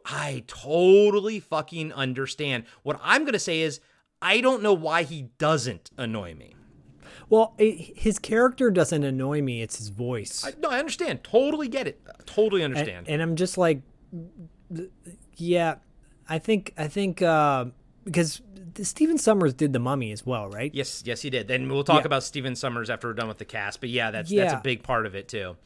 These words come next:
Speaker 2: Yeah, I think there's, there's something about, like, he, he's, he's constant comic relief, even in, like, in, in, in moments that are supposed to be really terrifying. And I'm just like, "Man, can I just enjoy the fear for a minute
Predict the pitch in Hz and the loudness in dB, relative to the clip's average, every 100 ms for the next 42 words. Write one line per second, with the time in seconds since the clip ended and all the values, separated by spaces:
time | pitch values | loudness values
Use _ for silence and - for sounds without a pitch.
0 | _ _ - 165 180 160 160 - 196 190 | _ _ -6 0 2 2 -2 -2 -2 -2
1 | 156 - - 160 202 202 175 156 160 156 | -4 -4 -4 0 0 2 0 2 2 2
2 | 139 - 165 - 165 139 - - 147 - | -4 -4 -8 -6 -6 -6 -8 -10 -10 -6
3 | - 208 202 170 151 - 160 147 - 123 | -4 -2 -2 -4 -4 -4 -4 -4 -4 -4
4 | 131 139 107 127 127 131 123 117 113 - | -2 -4 -6 -8 -6 -6 -8 -8 -10 -12
5 | _ _ _ _ _ _ - 127 123 123 | _ _ _ _ _ _ -10 -10 -10 -10
6 | 113 117 123 113 113 131 135 139 127 127 | -10 -12 -12 -10 -8 -4 -2 -2 -4 -4
7 | 117 - - 147 120 117 117 123 113 - | -6 -6 -2 -2 -2 -6 -6 -6 -8 -6
8 | 131 127 120 110 101 101 - - - _ | -2 -2 -4 -10 -12 -18 -20 -20 -20 _
9 | 131 123 135 139 139 - 214 196 - 254 | -8 -6 -6 -6 -10 -6 -4 -2 0 2
10 | 302 381 440 - 359 - 175 190 185 190 | 2 4 6 6 4 2 2 4 4 2
11 | 165 - - 160 151 160 180 _ - 185 | -2 -6 0 2 4 2 -2 _ -2 0
12 | 180 185 185 180 | 0 -2 -4 -8